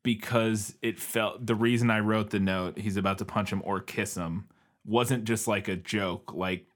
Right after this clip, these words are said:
there's an interesting energy <laughs> in that moment in the movie that felt very intentional to me based on some of the other stuff, and we'll talk about it. Um, but I, yeah,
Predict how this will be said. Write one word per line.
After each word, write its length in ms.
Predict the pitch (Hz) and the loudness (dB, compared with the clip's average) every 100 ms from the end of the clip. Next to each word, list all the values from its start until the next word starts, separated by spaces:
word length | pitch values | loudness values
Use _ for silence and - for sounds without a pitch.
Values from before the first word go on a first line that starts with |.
| _ | _
there's 380 | 117 110 110 107 | 0 2 0 0
an 260 | 101 98 - _ _ 123 | 0 0 -4 _ _ 0
interesting 720 | 120 113 117 - 113 101 95 | 0 2 -2 0 -2 0 -2
energy 680 | 104 107 98 95 92 90 85 - - _ | -2 -2 -4 -4 -4 -2 -4 -6 -16 _
<laughs> 320 | - - 440 | -4 6 8
in 160 | - 123 | 8 6
that 320 | 127 117 117 | 6 4 4
moment 380 | 110 110 120 123 | 2 4 4 2
in 200 | 120 113 | 4 4
the 80 | 110 | 4
movie 580 | 104 107 113 131 131 131 - - | 4 4 4 4 2 0 -6 -2
that 220 | - 113 - | 2 2 0
felt 340 | - 135 131 | 0 2 2
very 380 | 120 117 120 117 | 2 4 6 4
intentional 840 | 107 - 107 101 101 95 92 87 | 2 2 0 0 0 0 0 -4
to 140 | 82 95 | -4 -2
me 180 | 92 | 0
based 340 | 90 92 90 - | 0 -2 -2 -4
on 100 | 92 | -4
some 160 | 98 87 | -4 -4
of 60 | |
the 80 | 87 | -4
other 180 | 85 85 | -4 -6
stuff, 440 | - 82 80 - - - - | -8 -6 -6 -8 -18 -20 -12
and 100 | 87 | -4
we'll 100 | 92 | -4
talk 280 | 92 95 92 | 0 -2 0
about 240 | 90 87 | -4 -2
it. 220 | 87 80 - | -4 -6 -2
Um, 460 | 107 95 87 90 107 _ _ _ _ _ _ _ _ _ | 0 0 -2 -4 -8 _ _ _ _ _ _ _ _ _
but 240 | 165 131 - | 4 4 2
I, 60 | |
yeah, 420 | 117 113 113 87 | 0 4 2 2